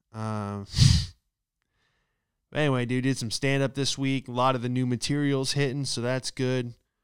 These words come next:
Confidence booster. You know, we always used to say that, "Well, if nothing else is going well for you, at least, at least you got some good material,"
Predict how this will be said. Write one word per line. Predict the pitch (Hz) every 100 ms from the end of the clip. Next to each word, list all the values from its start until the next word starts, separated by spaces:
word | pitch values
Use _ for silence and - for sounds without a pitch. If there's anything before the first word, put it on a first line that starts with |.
| _ _
Confidence | - 139 135 131 135 113
booster. | 101 131 127 - 123 120 - _ _ _ _ _ _ _ _ _ _ -
You |
know, | 113
we | 117
always | 120 117
used | 113 107
to |
say | 120 113
that, | 113 117
"Well, | 160 160
if | 151
nothing | 170 147
else | 151 147 -
is | 117
going | 123 120
well | 117 117
for | - 123 117
you, | 117
at | 113
least, | 151 139 - _ _ _ _
at | 160
least | 147 123
you |
got | 127 123
some | - 113
good | 117
material," | 110 - 110 104 98 92